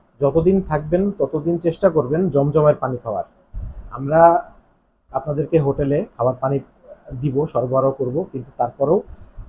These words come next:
নরমাল পানি তো আমরা দেশেও খাই, কিন্তু জমজমের পানি কি আমরা পাবো? সারা পৃথিবীতে কোথাও পাওয়া যাবে না, একমাত্র মক্কা শরীফ ছাড়া। সেই মক্কা শরীফেই যখন আপনি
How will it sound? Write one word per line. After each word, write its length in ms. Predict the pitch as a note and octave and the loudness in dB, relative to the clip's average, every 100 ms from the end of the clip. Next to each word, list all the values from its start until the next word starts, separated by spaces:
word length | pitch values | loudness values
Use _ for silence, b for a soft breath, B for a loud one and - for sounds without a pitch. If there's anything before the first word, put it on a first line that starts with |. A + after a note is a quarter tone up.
| - - - - - - | -18 -20 -14 -12 -10 -4
নরমাল 320 | C3+ D3+ F3+ | 0 4 4
পানি 220 | E3+ F3 | 4 2
তো 80 | E3+ | 2
আমরা 160 | D#3+ D#3+ | 2 4
দেশেও 300 | C3+ C#3+ C3 | 2 2 0
খাই, 260 | - G2+ F#2+ - | -2 -12 -14 -16
কিন্তু 260 | A#2+ A2 C3 | -16 -10 -6
জমজমের 420 | C3 C#3 D3 D3 | -2 0 2 0
পানি 240 | C#3+ C#3 | 0 -2
কি 160 | C#3 D3+ | -2 -2
আমরা 200 | C#3 C#3 | -2 0
পাবো? 400 | - C3+ D3+ G2+ | 2 2 0 -4
সারা 220 | - C3 C#3+ | -6 -4 -4
পৃথিবীতে 380 | D3 D3 E3+ F3 | -6 -2 0 0
কোথাও 220 | D3+ D3 | 0 -2
পাওয়া 220 | C#3+ B2+ A#2+ | -2 -2 -4
যাবে 240 | A#2 A2+ | -6 -8
না, 80 | A#2 | -10
একমাত্র 380 | A#2+ C3+ - C#3 | -10 -12 -10 -6
মক্কা 260 | B2 A#2+ | -4 -6
শরীফ 280 | B2 A#2+ - | -10 -12 -10
ছাড়া। 240 | - G2 - - - - | -10 -10 -10 -16 -18 -4
সেই 100 | C#3+ | -2
মক্কা 260 | C#3+ - D3 | -2 -2 -2
শরীফেই 360 | D3+ C#3+ F3+ | -2 2 2
যখন 280 | F3 F3 E3 | 4 2 2
আপনি 280 | C#3+ D3+ | 0 0